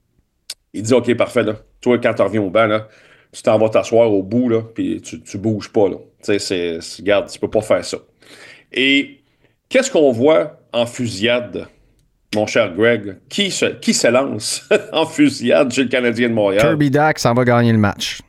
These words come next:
Speaker 1: Exactement. Puis, tu sais, on a, je
Speaker 2: Mais
Speaker 1: sais
Speaker 2: cette
Speaker 1: que Martin
Speaker 2: séquence-là,
Speaker 1: Saint-Louis
Speaker 2: j'en ai parlé à, à l'ouverture, cette séquence-là de Kirby Dach, moi aussi, ça m'a fâché.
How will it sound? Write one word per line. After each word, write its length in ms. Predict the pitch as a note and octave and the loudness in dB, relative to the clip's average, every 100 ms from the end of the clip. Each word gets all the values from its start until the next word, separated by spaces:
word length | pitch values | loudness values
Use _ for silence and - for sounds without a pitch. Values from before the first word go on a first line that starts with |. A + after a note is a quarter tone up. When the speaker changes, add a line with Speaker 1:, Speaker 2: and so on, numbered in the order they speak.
| _ _ - | _ _ -6
Speaker 1:
Exactement. 640 | E3+ C#3 D#3 - C3+ A#2+ | -4 0 0 2 0 0
Puis, 120 | B2 | -4
tu 60 | F#3+ | -2
sais, 220 | C#4+ B2 - | 0 0 4
on 180 | F#3 F#3+ | 4 4
a, 120 | G#3 - | 0 -4
je 40 | D#3 | -8
Speaker 2:
Mais 140 | C#3+ | 0
Speaker 1:
sais 120 | D#3+ | 0
Speaker 2:
cette 200 | F3+ G#3 | 2 0
Speaker 1:
que 120 | G3 G#3+ | 2 2
Martin 160 | D4 A#3 G3+ | 2 2 0
Speaker 2:
séquence-là, 360 | - G#3+ B3 | 2 2 2
Speaker 1:
Saint-Louis 200 | A#2+ C#3 - | 2 0 0
Speaker 2:
j'en 180 | C#3 | 2
ai 80 | E3+ | 2
parlé 360 | F3+ F#3+ G#3 A#3+ | 0 0 2 2
à, 100 | D3+ | 2
à 100 | C#3 | 2
l'ouverture, 540 | C#3 C3+ C3 - G#3 | 2 2 0 0 0
cette 220 | F#3 C#3 - | 0 -2 -2
séquence-là 720 | - G3+ F#3 D3+ - E3 F#3+ | -4 -2 0 0 0 0 0
de 80 | - | 0
Kirby 300 | D#3+ C3+ A#2+ | 0 2 2
Dach, 220 | C3+ D#3 | 0 2
moi 160 | E3 F3 | 2 2
aussi, 200 | - G3 | 0 -2
ça 140 | D#3 | 0
m'a 120 | C3 | 0
fâché. 580 | - B2+ G#2 - D#3 G#3 | 0 0 0 0 0 -2